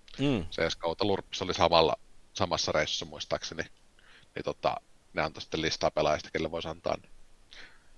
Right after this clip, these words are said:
Speaker 2: olihan se saatana raakille silloin kyllä, pakko myöntää.
Speaker 1: Vielä silloin, kun se julkaistiin kyllä.
Speaker 2: Oli,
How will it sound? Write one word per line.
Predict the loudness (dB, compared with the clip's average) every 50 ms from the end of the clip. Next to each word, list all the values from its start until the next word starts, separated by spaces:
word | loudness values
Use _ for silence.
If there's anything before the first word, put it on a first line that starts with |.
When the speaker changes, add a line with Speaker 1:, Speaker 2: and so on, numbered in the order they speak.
| -20 -20 -20 -20 -20 -20 -18 -6 0
Speaker 2:
olihan | 2 2 4 4 2
se | 2 2
saatana | 6 8 8 8 8 8 8 8
raakille | 10 10 10 8 8 6 2 2 2 4
silloin | 4 2 2 -2 -4 -6 -4
kyllä, | -4 -4 -4 -4 -6
pakko | -8 -10 -8 -6 -6
myöntää. | -4 -6 -6 -6 -6 -6 -6 -8 -8 -10 -12 -12 -10 -10 -4 10 12
Speaker 1:
Vielä | 12 12
silloin, | 12 12 12 10
kun | 10 8
se | 6
julkaistiin | 6 6 6 6 6 6 4 4 6 4 4 4 0 -4
kyllä. | -6 -6 -4 -2 -2 -2 -4 -6 -10 -12 -14 -14 -4 4 8
Speaker 2:
Oli, | 10 10 10 10 8 6